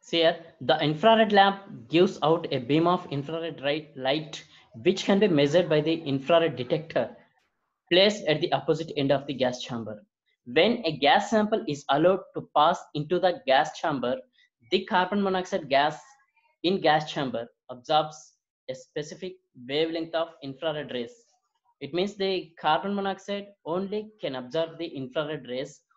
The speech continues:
whose wavelength is in between nine hundred nanometers to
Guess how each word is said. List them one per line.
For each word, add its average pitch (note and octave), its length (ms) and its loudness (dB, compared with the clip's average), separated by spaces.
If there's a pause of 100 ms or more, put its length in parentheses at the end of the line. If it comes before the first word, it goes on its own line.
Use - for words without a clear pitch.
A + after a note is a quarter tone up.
(140)
whose G3+ 300 -2
wavelength D#3+ 460 -4
is D#3+ 300 -6
in C#3 120 -10
between C3+ 400 -12
nine D3 240 -6
hundred D#3+ 320 -10
nanometers C3 640 -10
to G3 140 -10